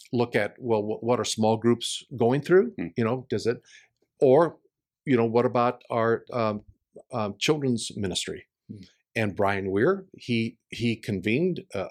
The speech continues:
Speaker 1: a ministry to, or a group of people to look at our curriculum, to, to, to kind of evaluate things. So that type of evaluating and,
Speaker 2: Mm-hmm.
Speaker 1: and constantly
Speaker 2: Mm-hmm.
Speaker 1: is being done.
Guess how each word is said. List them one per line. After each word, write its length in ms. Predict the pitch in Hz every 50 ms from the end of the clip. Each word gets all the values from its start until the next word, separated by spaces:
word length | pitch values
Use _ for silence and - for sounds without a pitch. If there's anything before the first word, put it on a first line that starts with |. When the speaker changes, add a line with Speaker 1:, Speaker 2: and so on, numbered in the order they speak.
| -
Speaker 1:
a 120 | 92 92 92
ministry 600 | 98 95 101 117 135 - - - 151 156 147 151 -
to, 320 | - 107 101 101 98 95 - _ _ _ _ -
or 80 | 98 92
a 80 | 90
group 240 | 92 110 131 139 -
of 160 | 101 101 -
people 320 | - 127 135 - 185 170 175 -
to 60 | 104
look 220 | 98 101 113 - 90 -
at 200 | 104 95 87 -
our 120 | 92 82 - -
curriculum, 540 | - 113 120 - - - 185 190 190 185 185 - - - - _ _ _ _ -
to, 140 | 110 92 - - _ -
to, 180 | 113 92 95 - - _ -
to 120 | - - - _ -
kind 120 | 120 101
of 120 | 95 92 92
evaluate 720 | 101 101 - - 107 107 113 135 139 143 147 151 143 -
things. 320 | 156 160 175 180 175 - - - - - _
So 160 | - - 123
that 260 | 113 147 151 151 -
type 280 | - - 180 180 175 175
of 100 | 127 -
evaluating 1040 | 113 101 95 90 101 104 113 135 147 143 135 120 131 131 139 135 143 143 139 135 - -
and, 180 | 113 107 85 87
Speaker 2:
Mm-hmm. 100 | 92 110
Speaker 1:
and 180 | 107 101 98 - - - - - _ _ _ _ _ _ _ - 135 -
constantly 760 | - - - 185 208 208 - - - - - 123 110 107 107 101
Speaker 2:
Mm-hmm. 140 | 98 95 - 127
Speaker 1:
is 100 | 117 107
being 340 | - - 120 113 104 107 104
done. 380 | 101 123 117 98 87 90 92